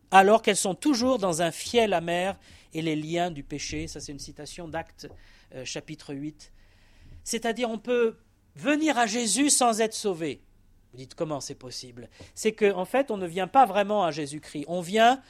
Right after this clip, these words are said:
à une idée qu'on a de Jésus-Christ, mais pas au vrai Seigneur Jésus-Christ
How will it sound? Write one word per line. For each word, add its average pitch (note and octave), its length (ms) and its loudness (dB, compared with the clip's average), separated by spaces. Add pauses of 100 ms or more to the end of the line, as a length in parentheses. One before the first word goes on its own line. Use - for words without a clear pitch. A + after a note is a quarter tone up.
(140)
à F3+ 140 4
une G#3 160 -2
idée A3+ 320 2
qu'on A3 220 -2
a G#3 100 4
de F#3 140 -2
Jésus-Christ, D#3+ 640 -8 (1400)
mais F3+ 140 -2
pas A#3+ 260 2
au F#3+ 140 4
vrai F3+ 340 4
Seigneur G3+ 540 -2
Jésus-Christ E3 600 -8